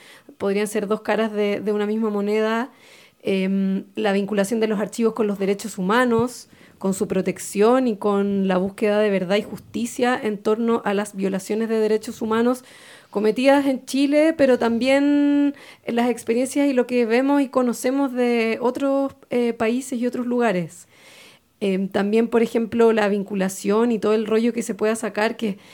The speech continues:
que es súper interesante y que está súper estudiado igual, y generar un diálogo con esto,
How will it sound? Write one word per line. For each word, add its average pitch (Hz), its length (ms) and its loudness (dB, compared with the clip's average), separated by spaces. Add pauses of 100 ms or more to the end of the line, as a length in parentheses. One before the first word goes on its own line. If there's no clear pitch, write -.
(120)
que 190 100 -4
es - 80 -4
súper 226 220 0
interesante 220 640 0
y 196 40 -4
que 208 100 -4
está 202 160 -10
súper 214 540 -2
estudiado 202 640 2
igual, 247 760 2
y 214 160 -4
generar 208 380 0
un 220 120 -2
diálogo 247 380 2
con 233 180 0
esto, 240 340 -2